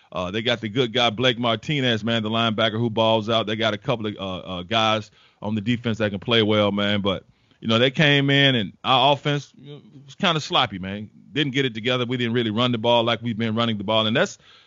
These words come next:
something that, uh, uh, surprises me as well, man. We only have fifty-eight yards rushing. We only ran the ball twenty-three times. But damn all that, man. We, we, we still got the W, man. And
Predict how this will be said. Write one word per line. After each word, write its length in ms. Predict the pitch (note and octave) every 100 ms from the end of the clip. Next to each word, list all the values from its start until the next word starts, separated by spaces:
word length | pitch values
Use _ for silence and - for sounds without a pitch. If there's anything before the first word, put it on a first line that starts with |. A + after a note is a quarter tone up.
| _
something 440 | - D3 B2 B2
that, 180 | B2 A#2+
uh, 220 | A2+ F2+
uh, 280 | - F#2+ E2 -
surprises 580 | A2 - D#3+ C#3+ B2+
me 160 | E3+ G3
as 140 | C#3
well, 260 | C3+ G#3 C3+
man. 200 | A2 A#2+
We 100 | C3+
only 180 | D#3 C#3
have 200 | B2+ A#2
fifty-eight 440 | D3+ C3+ C3 C3
yards 300 | B2+ B2 A#2
rushing. 340 | G2 F3 - B2+
We 80 |
only 200 | D3 C3+
ran 240 | A2 E3+ F#3+
the 40 |
ball 260 | A#2 A2+ G#2+
twenty-three 520 | - E3 B2 A#2 A#2
times. 500 | - C#3+ E3+ A#2 -
But 280 | G2+ A#3+ - _ _ _ _ _ _ _ _ -
damn 320 | E3+ E3 C3
all 180 | F#2 D#2+
that, 140 | D#2 _
man. 140 | D2+ D2+
We, 100 | F#2+ _
we, 260 | A2 A#2+ B2+
we 100 | D3
still 280 | D#3 G#3 F3+
got 200 | C#3 B2
the 60 | G#2+
W, 380 | F#2 G2 F2 E2
man. 260 | F#2+ F#2+ G2+
And 180 | G2+